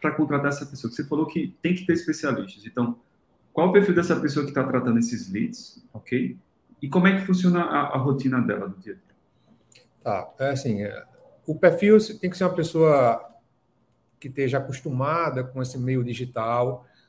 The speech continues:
Speaker 2: né?
Speaker 1: Uhum.
Speaker 2: Normalmente é uma pessoa, não, não é necessariamente, mas normalmente é uma pessoa mais jovem, que já,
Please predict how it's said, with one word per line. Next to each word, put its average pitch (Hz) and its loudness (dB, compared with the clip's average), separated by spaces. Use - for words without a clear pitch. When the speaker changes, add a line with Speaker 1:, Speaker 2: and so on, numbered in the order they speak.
Speaker 2:
né? 127 2
Speaker 1:
Uhum. - -6
Speaker 2:
Normalmente 139 0
é 135 -6
uma 131 -2
pessoa, 131 0
não, 170 0
não 175 0
é 220 0
necessariamente, 170 -2
mas 147 -10
normalmente 151 -4
é 156 -12
uma 147 -12
pessoa 143 -4
mais 147 -2
jovem, 127 2
que 131 -8
já, 135 2